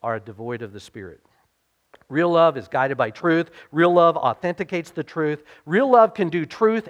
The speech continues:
and not miss people. Okay? Not bludgeon people. It's not just a law, it's the D N A and fruit of who we are. Where does that kind of love come from? I remember years ago, I've been doing this over twenty years, and, uh,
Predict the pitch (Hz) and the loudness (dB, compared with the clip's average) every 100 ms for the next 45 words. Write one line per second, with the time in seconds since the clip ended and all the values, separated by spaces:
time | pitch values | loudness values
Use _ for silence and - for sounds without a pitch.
0 | 160 139 156 160 160 151 151 - 113 - | -6 -4 -2 -2 -4 -6 -8 -14 -16 -18
1 | - _ _ _ _ _ _ _ _ _ | -20 _ _ _ _ _ _ _ _ _
2 | _ _ _ _ _ _ _ _ - 139 | _ _ _ _ _ _ _ _ -6 -6
3 | 151 151 147 147 147 139 139 143 123 - | -2 -4 -2 0 0 -2 -10 -12 -14 -14
4 | - - _ 247 285 262 254 208 202 285 | -20 -20 _ 0 0 -2 -2 0 4 4
5 | 277 - - 156 220 220 208 208 196 208 | 4 2 -2 -6 -2 0 0 -2 -2 -2
6 | 208 180 202 202 196 302 226 - _ _ | -2 -2 -6 -8 -8 -8 -10 -12 _ _
7 | _ _ _ _ - 330 302 302 269 240 | _ _ _ _ -4 0 0 0 0 2
8 | 202 202 202 240 247 - 120 - _ _ | 2 0 0 -4 -6 -8 -10 -12 _ _
9 | _ _ _ _ _ - 180 180 156 165 | _ _ _ _ _ -8 -2 0 -2 0
10 | 185 165 143 127 127 151 147 156 151 147 | -2 0 2 4 2 0 -2 -2 -2 -4
11 | - 175 202 196 185 170 143 104 95 _ | -2 0 0 -2 -4 -6 -8 -12 -14 _
12 | _ _ _ _ _ - 147 147 143 139 | _ _ _ _ _ -10 -4 -2 -2 0
13 | 127 | 2